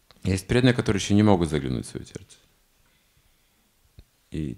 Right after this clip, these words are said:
тогда со стороны могут получить некоторые представления о себе. Кто-то может сделать замечание или указать на какой-то недостаток, ну, то что-то посоветовать как-то вот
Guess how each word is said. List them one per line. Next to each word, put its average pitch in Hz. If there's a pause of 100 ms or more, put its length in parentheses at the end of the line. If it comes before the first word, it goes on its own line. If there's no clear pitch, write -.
тогда 98 (360)
со -
стороны 127
могут 113
получить 90
некоторые 85
представления 78
о -
себе. - (1500)
Кто-то -
может 78
сделать 73
замечание 90
или 80
указать 76
на 82
какой-то -
недостаток, -
ну, 80
то -
что-то -
посоветовать -
как-то -
вот -